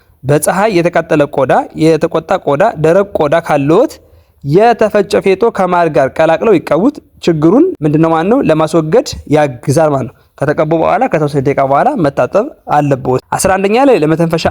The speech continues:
አካል እክልን መፍትሄ ይሰጣል። ጉንፋንን፣ አስም፣ ሳል፣ ራስ መታት፣ የጉሮሮ ቁስል ካስቸገሮት ሁለት ማንኪያ ፌጦ ፈጭተው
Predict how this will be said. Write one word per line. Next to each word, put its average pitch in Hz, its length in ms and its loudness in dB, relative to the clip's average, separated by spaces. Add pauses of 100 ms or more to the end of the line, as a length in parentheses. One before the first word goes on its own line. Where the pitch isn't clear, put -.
አካል 160 280 -2
እክልን 240 400 0
መፍትሄ 180 400 -2 (200)
ይሰጣል። 156 380 0 (240)
ጉንፋንን፣ 151 640 0 (260)
አስም፣ 170 400 0 (120)
ሳል፣ 180 280 0 (360)
ራስ 180 300 0
መታት፣ 151 360 0
የጉሮሮ 175 420 2 (100)
ቁስል 156 320 -2 (380)
ካስቸገሮት 185 720 0
ሁለት 185 360 0
ማንኪያ 170 380 0
ፌጦ 165 260 0
ፈጭተው - 380 -4